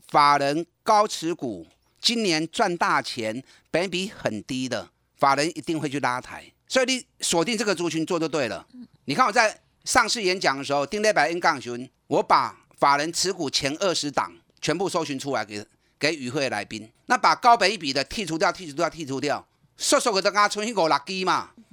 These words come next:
Speaker 1: 啊，这礼拜这五六支全部拢大起嘛。
Speaker 2: 哦，嗯，嗯，嗯。
Speaker 1: 所以你要有个方向，否则一千七百家你如何下手？你也不可能那么多钱啊，对不对？每一档都买。那如果要每一档都买，就干脆买零零五零就好了啊，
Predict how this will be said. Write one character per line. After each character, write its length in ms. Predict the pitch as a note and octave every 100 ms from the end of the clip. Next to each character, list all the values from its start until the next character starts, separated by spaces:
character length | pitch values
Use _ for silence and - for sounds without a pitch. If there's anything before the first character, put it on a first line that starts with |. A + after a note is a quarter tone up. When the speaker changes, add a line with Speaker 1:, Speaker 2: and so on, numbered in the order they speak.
| -
Speaker 1:
啊， 80 | -
这 120 | -
礼 120 | B3+ B3+
拜 140 | F3+
这 120 | A#3+
五 160 | F3+ D#3
六 120 | D3+
支 120 | -
全 180 | E3+ D3+
部 60 | C#3+
拢 160 | E3+
大 180 | F3 A2
起 220 | - C3+
嘛。 220 | G2 D#2+
Speaker 2:
哦， 120 | - -
嗯， 120 | A#3 A#3+
嗯， 100 | A3 A#3
嗯。 40 |
Speaker 1:
所 120 | A3+
以 40 | C#4+
你 80 |
要 180 | C4+ C#4
有 100 | F#3
个 100 | D#3+
方 340 | F3+ A3 G#3 A3
向， 280 | - G3 A#2+ _ _
否 140 | D#3
则 100 | D#3
一 80 | G3
千 180 | A3 A3
七 140 | -
百 160 | G#3+ C#3+
家 160 | D#3+ F3
你 120 | C#3
如 140 | B2
何 140 | B2+ C3
下 280 | - C#3+
手？ 260 | G#2 - - _ -
你 100 | C#4
也 120 | A#3+
不 120 | E3
可 120 | D#3+ A3+
能 80 |
那 80 | G3
么 20 |
多 160 | G#3 C#3+
钱 340 | B2+ A#2 A#2+
啊， 340 | C3+ C#3+ C#3+ -
对 80 | -
不 0 |
对？ 220 | G#3+ G#3 - _
每 200 | - E3
一 20 | A3+
档 200 | E3 D#3+
都 180 | G3+
买。 220 | G3+ B2+ F2+ _ _
那 80 | -
如 80 | A#3
果 80 | A#3+
要 80 |
每 140 | A#3 F3+
一 40 |
档 160 | G#3 E3
都 120 | G3
买， 120 | D#3+
就 100 | D3+
干 160 | E3+ F#3
脆 140 | F#3
买 160 | D3 B2
零 140 | C3
零 140 | C#3 C#3+
五 100 | A2
零 120 | G#2
就 140 | A#2+
好 160 | A2+ G#2
了 80 | G#2
啊， 180 | A2